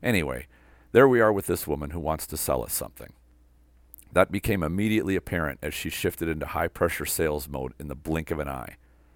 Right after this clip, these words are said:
This was a drastic change in behavior from the casual and congenial woman who set up the appointment. She was like Doctor Jekyll who turned into Mister Hyde in almost the blink of an eye. She explained that she worked for a publication which served a large housing community of six hundred or so units.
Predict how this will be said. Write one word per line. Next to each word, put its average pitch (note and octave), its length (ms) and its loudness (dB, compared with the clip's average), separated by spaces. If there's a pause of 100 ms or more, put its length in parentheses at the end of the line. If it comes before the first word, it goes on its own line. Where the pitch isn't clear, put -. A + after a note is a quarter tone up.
(280)
This G2+ 160 -4
was A2 120 0
a F2 80 0
drastic F2 480 0
change F#2+ 300 -4
in F2 100 -8
behavior D#2+ 460 -2
from D#2 160 -10
the D2+ 100 -10
casual E2 560 -2
and D#2+ 140 -10
congenial E2 500 -6
woman C#2+ 260 -8
who D2+ 80 -8
set D2 220 -4
up C#2 120 -6
the C#2 80 -8
appointment. C2+ 460 -6 (800)
She - 140 -8
was B2 180 -2
like A#2 180 0
Doctor F#2 320 0
Jekyll D#2 380 -2
who E2+ 120 -6
turned D2+ 260 -4
into D#2 160 -6
Mister D2+ 320 -8
Hyde C2+ 360 -6 (240)
in - 120 -10
almost F2 380 -4
the D#2+ 80 -4
blink D2 320 -6
of C#2+ 100 -2
an C#2+ 80 -4
eye. A#1 300 -8 (1120)
She - 160 -2
explained A2+ 400 0
that - 80 -6
she - 140 -2
worked F2+ 260 0
for F2+ 100 -2
a E2 60 0
publication F2 720 -2
which C#2+ 160 -8
served D#2 240 -2
a D2+ 60 -4
large E2 300 0
housing F#2+ 360 0
community C#2+ 440 -8
of C2+ 80 -6
six - 260 -6
hundred C#2+ 240 -4
or C2 60 -8
so - 200 -6
units. D2 500 -8